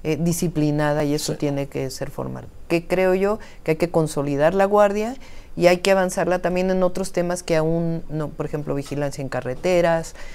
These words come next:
Speaker 1: el tema de la consolidación de primeros respondientes, que es muy importante que camine también hacia allá.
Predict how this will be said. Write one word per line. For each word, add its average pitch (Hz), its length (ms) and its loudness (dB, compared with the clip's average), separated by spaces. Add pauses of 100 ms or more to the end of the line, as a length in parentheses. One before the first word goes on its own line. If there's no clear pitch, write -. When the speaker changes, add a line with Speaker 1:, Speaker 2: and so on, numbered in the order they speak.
(160)
Speaker 1:
el 160 200 2
tema 160 440 4
de 147 160 2
la 147 140 0
consolidación 143 840 0
de 147 100 0
primeros 139 440 0
respondientes, 165 800 -2
que 151 100 -6
es 147 80 -4
muy 143 120 -2
importante 131 720 -6
que 120 340 -8
camine 139 440 -4
también 131 340 -6
hacia 131 260 -8
allá. 175 380 -4